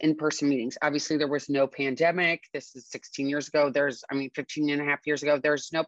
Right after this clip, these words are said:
pandemic. There's none of this crazy stuff that's going on and has been going on for the past two years. So I would go, I went to church basements all the time. And, um, then the pandemic came and I went on Zoom. And I think Zoom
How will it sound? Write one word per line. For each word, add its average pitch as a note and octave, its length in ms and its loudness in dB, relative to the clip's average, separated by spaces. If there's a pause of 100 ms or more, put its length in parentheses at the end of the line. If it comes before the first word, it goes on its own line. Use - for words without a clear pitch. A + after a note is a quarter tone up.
pandemic. D3 580 0
There's D3 240 -2
none D3+ 140 -2
of C#3+ 80 -8
this D3 140 -8
crazy C3+ 280 -6
stuff - 240 -4
that's - 140 -20
going C#3 180 -4
on C#3 180 -2
and B2 200 -8
has D3 240 -2
been D3 140 -2
going C#3+ 160 0
on C3+ 100 -6
for D3 80 -6
the C3+ 60 -10
past C#3 280 -4
two C#3+ 80 -4
years. C3+ 260 -2 (600)
So G3 400 2 (300)
I F#3 100 4
would F#3 180 0
go, G3 240 -2
I D#3+ 280 -2
went F3+ 220 -8
to - 100 -18
church - 340 -8
basements - 640 -8 (100)
all C#3+ 100 0
the C#3 60 -8
time. - 360 -4 (580)
And, D3+ 480 0 (100)
um, C#3 440 -4 (440)
then E3+ 180 -2
the F#3+ 60 -4
pandemic D#3 560 -4
came C#3 460 -2
and C#3+ 120 -2
I C#3+ 80 0
went C3+ 180 -2
on C3 180 -4
Zoom. - 340 -14 (640)
And D3 560 2 (640)
I D#3+ 80 2
think F#3 320 0
Zoom D3+ 440 0